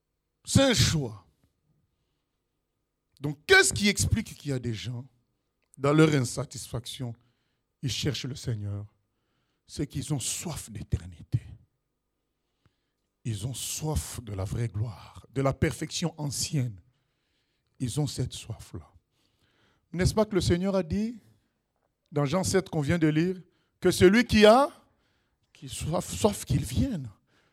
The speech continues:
On ne se laisse pas sauver sans soif. C'est impossible. Il n'y a que les gens qui ont soif, qui ont la nostalgie là,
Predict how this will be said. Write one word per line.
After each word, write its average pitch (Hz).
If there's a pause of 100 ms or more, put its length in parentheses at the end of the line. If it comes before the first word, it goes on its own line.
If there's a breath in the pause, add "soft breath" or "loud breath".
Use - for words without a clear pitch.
(560)
On 214
ne 214
se -
laisse 208
pas 190
sauver 139
sans 160
soif. - (840)
C'est -
impossible. 135 (1300)
Il 143
n'y 147
a 180
que -
les 123
gens 131 (120)
qui 185
ont 185
soif, - (760)
qui 202
ont 233
la 165
nostalgie 185
là, 190